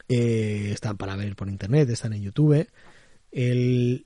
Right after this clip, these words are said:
hizo varias charlas en, en universidades y cositas así, y luego al final terminó siendo un espectáculo que lo hacía en plan en teatros, y en plan, pues, un monólogo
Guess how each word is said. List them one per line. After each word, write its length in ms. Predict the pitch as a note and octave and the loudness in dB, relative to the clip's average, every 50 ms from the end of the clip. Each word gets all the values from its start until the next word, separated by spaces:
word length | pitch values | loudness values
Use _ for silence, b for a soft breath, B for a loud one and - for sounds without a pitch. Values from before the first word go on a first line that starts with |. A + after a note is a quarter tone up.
| _ | _
hizo 240 | - C#3 - - C#3 | -2 0 2 2 2
varias 320 | C3 C3 C3 B2+ A#2+ - | 4 4 4 2 2 0
charlas 540 | - - D#3+ E3 D#3+ D#3 D3 D3 D3 C3+ - | 2 4 4 4 6 6 4 4 4 2 2
en, 680 | A#2+ A#2 A2+ A2+ A2+ A2+ A2 A2 G#2+ G#2+ G#2+ G#2+ G#2 - | 0 0 0 0 0 -2 -2 -4 -4 -4 -4 -6 -8 -8
en 160 | - A#2+ A2 | -6 -4 -2
universidades 1000 | A2 G#2+ G#2 G#2 G#2 - - A#2 B2 C#3+ E3+ E3 C#3+ C#3 C#3 C3+ C3+ C3 C3 - | -2 -2 -2 -4 -4 -6 -4 0 2 4 6 6 6 6 6 4 4 2 2 0
y 60 | B2 - | -2 -4
cositas 380 | - A#2+ A#2+ A#2 - A#2 G#2 | -2 -2 -2 -2 -2 -4 -4
así, 180 | A#2 A2+ - F3+ | -2 0 2 2
y 240 | F#3+ F3+ C#3+ B2+ A#2+ | 4 4 4 2 2
luego 220 | A#2+ A#2+ B2+ C3 | 2 2 2 4
al 80 | C3 B2 | 2 2
final 260 | B2 B2+ C3 C#3 D3 | 2 2 2 2 2
terminó 320 | - C3+ A2+ A2 A2+ A2+ A#2 | 2 0 0 0 0 0 0
siendo 220 | - C#3 B2+ B2+ | 0 2 2 2
un 80 | B2 B2 | 2 2
espectáculo 920 | - - B2+ A#2 - A#2 A2+ B2 C3+ D3 D3 C3+ B2 A#2 A2 A2 G#2+ G#2+ - | 0 0 -2 -4 -4 -4 -2 0 2 2 4 4 2 2 0 -2 -2 -4 -6
que 100 | - A2 | -4 -4
lo 100 | A2 A2 | -2 -2
hacía 320 | G#2+ - - A#2+ A#2+ A#2+ A#2 A2+ G#2 | -2 0 0 0 2 2 0 0 -2
en 140 | G#2 G#2 G#2 | -2 -4 -6
plan 220 | - - A2+ A2 A2+ | -4 -4 -2 -2 -2
en 100 | G#2+ G#2 | -2 -2
teatros, 540 | - A2+ A2+ B2 B2 - C#3 E3 D#3+ - | -2 -2 -2 -2 0 0 0 0 0 -2
y 60 | C#3 A2 | -4 -6
en 80 | G#2 - | -6 -6
plan, 240 | - A#2+ B2+ F#3 | -8 -6 -6 -6
pues, 120 | - C3+ A2 | -4 -4 -2
un 80 | A2+ A#2 | 0 0
monólogo 440 | A#2 A#2+ A#2+ C3 C#3 D3 E3 G3 | 0 2 2 2 2 2 2 0